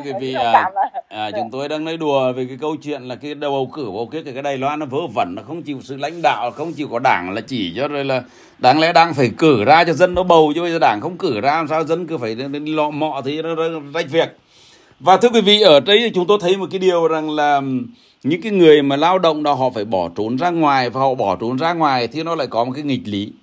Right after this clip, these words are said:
Speaker 1: Có nghĩa là gì? Như, à, chị Việt chị vừa nói ấy. Tức là nếu như làm trong công ty thì công ty phải lo cho họ từ bảo hiểm này,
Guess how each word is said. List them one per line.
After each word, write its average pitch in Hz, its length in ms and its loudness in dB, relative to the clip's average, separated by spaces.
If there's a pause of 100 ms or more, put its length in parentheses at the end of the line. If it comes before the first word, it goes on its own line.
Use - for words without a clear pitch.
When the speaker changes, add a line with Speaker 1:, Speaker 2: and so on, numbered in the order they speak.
(100)
Speaker 1:
Có 113 140 -4
nghĩa 208 220 -4
là 156 100 4
gì? 123 360 -2
Như, 175 220 2
à, 156 160 4
chị 160 120 -8
Việt 147 240 -2
chị 147 100 -2
vừa 139 140 0
nói 123 260 2
ấy. 156 160 -10 (640)
Tức 214 120 6
là 220 80 8
nếu 165 180 6
như 196 120 0
làm 160 280 4
trong 185 140 4
công 202 200 4
ty 208 220 0
thì 180 80 2
công 185 220 0
ty 202 200 -4
phải 131 140 0
lo 170 220 4
cho 175 120 -2
họ 143 140 2
từ 147 200 -2
bảo 107 280 2
hiểm 101 340 2
này, 78 100 -12